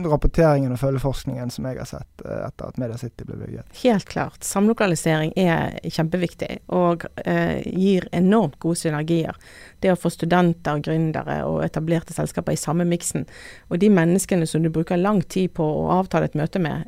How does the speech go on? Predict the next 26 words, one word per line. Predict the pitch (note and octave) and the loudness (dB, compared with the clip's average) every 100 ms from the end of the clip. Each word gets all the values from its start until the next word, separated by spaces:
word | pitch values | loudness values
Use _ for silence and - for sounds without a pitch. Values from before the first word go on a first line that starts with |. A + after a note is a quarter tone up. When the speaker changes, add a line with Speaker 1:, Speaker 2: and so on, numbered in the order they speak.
| - | -8
Speaker 2:
de | F#3 D#4 | -8 -4
treffer | - E4 E3+ | -2 0 2
du | D#3 | 2
l-, | D#3+ - - | 0 -2 -10
rundt | - F#3 - | -4 0 2
Speaker 1:
Mm. | G3 | 2
Speaker 2:
lunsjbordet | F#3+ - D#3 C#3+ C#3+ | -2 -4 -4 -4 -4
og, | C3+ D3 C#3 | -2 -4 -4
og, | E3 - D3 - - | -2 -2 -2 -6 -6
og | E3+ E3 D#3 | -4 -4 -4
i | - | -4
heisen. | E3+ F#3+ - - - - - - - - - - | 0 0 -2 -8 -12 -20 -20 -20 -18 -20 -20 -6
Ehm, | G3 F3+ E3+ E3 | 0 2 2 0
samtidig | - A#3 D#4+ C4 | 4 4 6 4
så | G#3 | 4
er | C#4 G#3 | 4 4
jo | |
det | F3+ | 4
også | A3+ - F#3 - - | 2 2 0 0 -8
ekstremt | - - B3 A3+ F3 | -10 -4 0 0 0
viktig | E3 - G#3+ G3 E3 D#3+ | -4 -4 -2 0 -2 -4
for | - F3+ F3 | -2 0 0
både | E3+ F3+ E3+ | -2 -2 -2
PropTech-klyngen | - G#3 - F3 - - E3 E3 F3 E3+ E3+ | -4 -8 -2 -4 -4 -4 -4 -2 0 0 0
og | E3+ F3 F3 | 0 0 2
medieklyngen | G3+ F#3 E3+ E3+ E3 E3+ | 2 0 0 -2 0 0